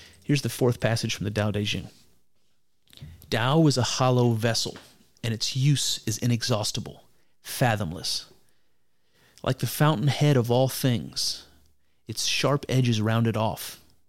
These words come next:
its tangles untied, its light tempered, its turmoil submerged.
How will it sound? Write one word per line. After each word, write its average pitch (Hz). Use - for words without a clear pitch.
its -
tangles 120
untied, 113
its -
light 123
tempered, -
its -
turmoil 117
submerged. 107